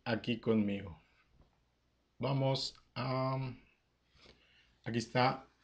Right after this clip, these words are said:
Elsa Laura García. <laughs>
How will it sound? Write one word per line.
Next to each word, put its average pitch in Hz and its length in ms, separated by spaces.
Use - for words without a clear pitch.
Elsa 147 460
Laura 151 580
García. 165 1000
<laughs> - 1000